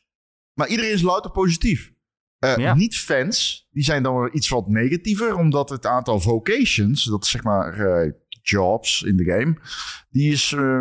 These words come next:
Speaker 1: wel echt, eh, minder geworden. En vroeger in de eerste game tenminste kon je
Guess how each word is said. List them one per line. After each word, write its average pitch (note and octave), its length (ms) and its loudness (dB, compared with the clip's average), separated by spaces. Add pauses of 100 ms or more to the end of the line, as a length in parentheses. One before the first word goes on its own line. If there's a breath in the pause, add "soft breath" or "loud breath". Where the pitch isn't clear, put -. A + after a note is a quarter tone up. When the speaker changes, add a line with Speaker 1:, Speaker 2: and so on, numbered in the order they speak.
Speaker 1:
wel B2+ 340 2
echt, B2 220 -4
eh, A#2+ 120 0
minder A#2+ 300 2
geworden. G2 560 0
En G2+ 140 0
vroeger D3 460 0
in B2 220 2
de G#2 240 2
eerste A2+ 300 -2
game A2 260 0
tenminste G#2+ 460 0
kon A#2+ 240 0
je G#2 280 2